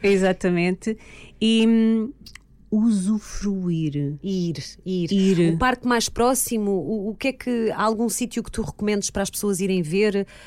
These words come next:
Speaker 2: Eh, de espaços verdes na cidade, que há vários, temos muitos, não é? Mas às vezes basta só ir ali ao, ao parque mais próximo, certo?
Speaker 1: Sim, vocês, vocês aqui em, em Lisboa têm o Monsanto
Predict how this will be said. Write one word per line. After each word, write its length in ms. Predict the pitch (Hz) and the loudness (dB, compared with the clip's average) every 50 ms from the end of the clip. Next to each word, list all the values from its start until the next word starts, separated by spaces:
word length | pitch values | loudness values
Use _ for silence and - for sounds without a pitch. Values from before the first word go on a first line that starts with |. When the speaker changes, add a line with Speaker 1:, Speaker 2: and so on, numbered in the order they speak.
| - - - | -20 -16 -10
Speaker 2:
Eh, 480 | - 165 185 180 175 175 175 165 170 160 165 143 | -6 -4 -4 -2 -2 -2 -2 -4 -6 -8 -12 -10
de 80 | - - | -6 -6
espaços 460 | - - - - 214 208 - - - | -4 -4 -2 -2 -2 0 -2 -2 -4
verdes 420 | 196 170 214 226 220 208 180 160 - | -2 0 2 2 2 0 -2 -4 -4
na 120 | 196 190 | -2 -2
cidade, 520 | 190 - - 190 185 190 190 202 196 175 175 - | -2 -2 -2 0 0 2 2 0 0 -2 -6 -8
que 100 | - - | -6 -4
há 60 | 156 | -4
vários, 420 | 156 151 196 233 262 220 180 - - | -2 0 0 0 0 0 -4 -6 -4
temos 240 | - 190 185 165 | -4 -4 -4 -2
muitos, 360 | 170 196 214 208 180 - - - | -2 0 0 0 0 -2 -4 -2
não 120 | 175 170 | -2 -2
é? 160 | 170 170 185 - - - - - - - - | -2 -2 -4 -8 -12 -18 -20 -18 -18 -10 -6
Mas 460 | 180 190 196 196 196 196 185 - - - | -2 -2 0 0 0 0 -2 -4 -4 -2
às 160 | - 220 214 | -2 -2 0
vezes 220 | 220 269 285 262 | 0 -2 -2 -2
basta 580 | 262 240 302 302 294 - - 311 302 302 311 294 - - - | 0 0 0 0 0 -2 -2 -2 -2 -4 -6 -10 -16 -12 -6
só 320 | - - - - 285 277 277 | -4 -2 2 2 2 2 2
ir 140 | 277 285 | 2 0
ali 220 | 294 285 262 277 294 | 0 0 0 0 0
ao, 280 | 285 285 277 285 277 285 | 2 2 0 -2 -4 -6
ao 160 | - 190 - | -4 -4 -4
parque 280 | - - 285 262 262 - | 0 0 0 0 0 -2
mais 180 | 277 285 269 - | -4 -4 -4 -4
próximo, 400 | - 247 233 - - 226 214 196 | -4 -4 -4 -4 -4 -6 -6 -4
certo? 180 | - - 190 - | -2 -2 0 2
Speaker 1:
Sim, 160 | 302 311 269 | 2 2 4
vocês, 380 | 185 202 196 - 226 208 214 - | 2 2 2 2 2 0 0 -4
vocês 420 | - - 220 208 - 233 220 202 | -2 -2 -2 0 0 0 0 0
aqui 220 | 233 214 - - 220 | -2 -4 -2 0 2
em, 180 | 214 208 202 - | 2 2 2 0
em 160 | - 175 185 | 0 0 2
Lisboa 340 | 190 196 175 175 180 202 214 | 2 2 0 0 0 0 0
têm 240 | 214 - 226 208 202 | 0 2 2 4 4
o 60 | 190 | 4
Monsanto 640 | 190 190 185 - - 240 254 285 269 - - 294 294 | 4 2 2 0 0 0 2 0 0 0 -2 -4 -4